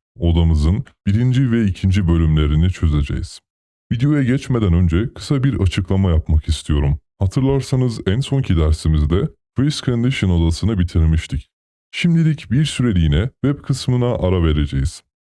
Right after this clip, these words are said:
Artık birçok web güvenlik açığının ne olduğunu ve nasıl hacklendiğini anlamış oldunuz. Ancak keşif yapma konusunda yeterli bilgiye sahip değilsiniz. Ve bunları bilmediğiniz için daha kapsamlı saldırılar gerçekleştiremiyorsunuz.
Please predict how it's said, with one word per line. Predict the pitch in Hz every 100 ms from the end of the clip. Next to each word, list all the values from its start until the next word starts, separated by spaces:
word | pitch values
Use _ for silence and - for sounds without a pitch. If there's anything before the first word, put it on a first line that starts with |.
| -
Artık | 139 - 175 165 -
birçok | 107 160 - 135
web | 98 127 127
güvenlik | 127 120 113 117
açığının | 117 - 110 107 98
ne | 101
olduğunu | 127 110 90 82 78 147 - _ 107
ve | 113
nasıl | 170 - 165
hacklendiğini | 135 131 131 123 131 131 131 -
anlamış | 98 104 104 104
oldunuz. | 82 76 73 69 - - _ _ -
Ancak | - 151 160 165
keşif | 135 - 175
yapma | 185 165 - 107
konusunda | - 98 90 - 85 95 - _
yeterli | 110 104 131 127 131
bilgiye | 131 117 127
sahip | 123 - 104 113 120 -
değilsiniz. | 92 76 - 73 69 - - _ _ _
Ve | 117
bunları | 135 160 170 139
bilmediğiniz | 151 185 160 131 101 87
için | 82 - 135 - -
daha | 120 170
kapsamlı | 165 156 - - 120 107
saldırılar | - 123 117 117 120 131 127 -
gerçekleştiremiyorsunuz. | 92 92 - 95 92 87 - 98 90 78 73 - 69 -